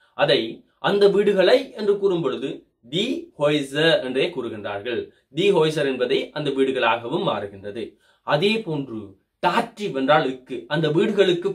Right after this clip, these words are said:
பெயிண்ட் அடியுங்கள் என்று கூறுவதை நாம் எவ்வாறு கூறுவோம்? தி ஹோய்சர் என்பது டென் ஹோய்சர் என்று மாறுகின்றது. டென்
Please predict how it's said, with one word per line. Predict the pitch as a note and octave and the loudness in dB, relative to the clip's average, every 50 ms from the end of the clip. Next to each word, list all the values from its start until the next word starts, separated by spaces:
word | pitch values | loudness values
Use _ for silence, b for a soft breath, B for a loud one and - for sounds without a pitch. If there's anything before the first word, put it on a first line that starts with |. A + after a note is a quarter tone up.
| - - | -4 -4
பெயிண்ட் | D#3+ D#3+ D#3 D3+ C#3 | -2 -2 0 0 0
அடியுங்கள் | C3+ C3 B2+ A#2+ A#2 A#2+ A#2 A#2 | 0 0 -2 0 -2 -4 -4 -4
என்று | B2 B2 C3 B2+ C3+ | -4 -6 -6 -6 -4
கூறுவதை | C#3+ C#3 C3 B2+ B2+ C#3+ C#3+ | -4 0 2 2 2 2 2
நாம் | C#3+ C#3 C3+ C3+ C3 C3 | 2 0 2 2 0 2
எவ்வாறு | C3 C#3 C3+ C3+ C3+ C3 | 4 4 4 4 2 0
கூறுவோம்? | C3+ C3+ C3 B2+ B2+ B2 B2 A#2+ A#2+ A#2+ - - _ _ _ _ _ _ _ A#2+ B2 C#3 | 0 -2 0 -2 -2 -2 -2 -4 -6 -14 -18 -20 _ _ _ _ _ _ _ _ -10 -6
தி | F#3 G#3+ B3 B3+ C4+ - - _ _ _ _ - | -4 -2 -2 -2 -4 -8 -16 _ _ _ _ 2
ஹோய்சர் | C#3+ D#3+ E3+ F3 E3+ E3+ D3+ C#3 B2 | 4 6 6 6 4 2 2 2 0
என்பது | B2 A#2 A#2 A2+ B2+ C3+ - - _ _ _ _ _ A#2+ B2+ | -2 -2 -6 -4 -4 -6 -8 -10 _ _ _ _ _ 2 8
டென் | G3 G3+ A3+ B3 B3+ - - - _ _ _ | 8 8 8 8 2 -4 -12 -18 _ _ _
ஹோய்சர் | D3+ F3 F#3+ F#3+ E3 C#3+ D3 C#3+ C3+ B2+ | 2 2 2 2 0 -2 -2 -2 -2 -2
என்று | C3 E3 E3 C#3+ | -4 -4 -4 -2
மாறுகின்றது. | B2 A#2+ A2+ A2 A2 G#2+ G2 F2 G2+ A#2+ B2 A2+ - - b b b b _ B2+ | -2 -4 -4 -6 -12 -14 -14 -12 -8 -6 -6 -6 -8 -10 b b b b _ 4
டென் | E3 F#3+ B3 B3 | 4 4 4 4